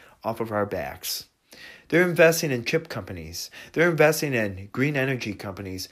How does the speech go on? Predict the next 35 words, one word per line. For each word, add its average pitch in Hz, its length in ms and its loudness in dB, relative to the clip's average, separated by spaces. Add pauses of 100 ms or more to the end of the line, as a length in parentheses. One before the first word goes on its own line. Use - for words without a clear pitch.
(140)
so - 160 0
that 120 220 4
they 127 140 2
can 131 180 -6
get 113 120 0
all 110 200 2
paid, 107 420 -6
they 110 100 -6
can 101 180 -12
pay 113 200 -2
off 110 180 0
their 110 100 -2
buddies 95 600 -4 (360)
and 117 220 -2
get 139 200 2
rich 131 560 0
and 110 200 -6
look 120 180 0
at 110 140 0
us 113 200 0
as 98 140 -6
we're 104 140 -6
stupid. 90 760 -6 (640)
You 139 100 2
know 156 80 6
what? 180 320 4 (420)
I 143 80 2
don't 175 80 0
know 170 60 0
about 127 220 0
you, 139 120 2
but 123 160 0
enough 127 280 -4
is 131 140 -4
enough. 98 480 -8